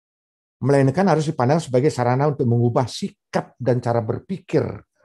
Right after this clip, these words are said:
mindset, dan perilaku aparatur birokrasi dan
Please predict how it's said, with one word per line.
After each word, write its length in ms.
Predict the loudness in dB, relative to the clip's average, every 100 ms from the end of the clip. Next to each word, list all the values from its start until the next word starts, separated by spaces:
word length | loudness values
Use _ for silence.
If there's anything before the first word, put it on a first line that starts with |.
| _
mindset, 640 | -2 0 0 -4 -4 -4 -6 _ _ _ _ _ -4
dan 160 | -2 2
perilaku 680 | 2 2 0 -2 -2 -2 -4 _ _ _ _ _
aparatur 680 | -8 -4 -2 -2 -2 -2 -2
birokrasi 1080 | -2 -4 -2 -6 -6 -6 -4 -4 -8 -10 -10
dan 320 | -2 0 -2